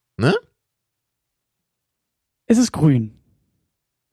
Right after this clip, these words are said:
Speaker 2: Grün, grün schleimig, ja.
Speaker 1: Ja, ein besonderer Apfelsaft,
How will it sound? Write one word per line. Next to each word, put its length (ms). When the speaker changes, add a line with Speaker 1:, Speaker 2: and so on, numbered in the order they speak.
Speaker 2:
Grün, 360
grün 240
schleimig, 520
ja. 220
Speaker 1:
Ja, 100
ein 160
besonderer 400
Apfelsaft, 640